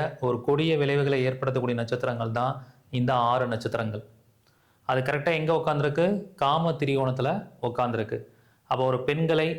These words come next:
மனசு காயப்படுத்துறதுனாலயோ, ரிலேஷன்ஷிப் இஷ்யூல ஏதாவது ஒரு வகையில வந்து ஒருத்தங்களை ஏமாத்திருப்போம்,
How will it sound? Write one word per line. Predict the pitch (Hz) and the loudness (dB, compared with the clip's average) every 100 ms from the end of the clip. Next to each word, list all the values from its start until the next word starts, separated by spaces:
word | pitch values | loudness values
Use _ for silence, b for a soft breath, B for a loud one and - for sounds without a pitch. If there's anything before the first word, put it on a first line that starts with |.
| - - - | -10 -16 -2
மனசு | 131 143 147 | -2 0 0
காயப்படுத்துறதுனாலயோ, | 135 135 139 135 123 123 120 117 117 117 117 b b b b _ | 0 0 0 0 0 0 0 0 0 0 -6 b b b b _
ரிலேஷன்ஷிப் | 123 143 185 175 175 180 - | 0 2 2 2 0 0 -2
இஷ்யூல | 131 151 139 131 135 135 - - | -2 2 2 2 0 -4 -10 -4
ஏதாவது | 123 131 143 143 | 0 2 2 2
ஒரு | 131 | 2
வகையில | 123 123 131 123 | 2 2 2 2
வந்து | 120 117 127 160 B B B | 0 0 0 -2 B B B
ஒருத்தங்களை | 127 123 120 117 | -2 0 0 0
ஏமாத்திருப்போம், | 127 143 143 127 117 107 120 | 0 2 0 0 -4 -2 -4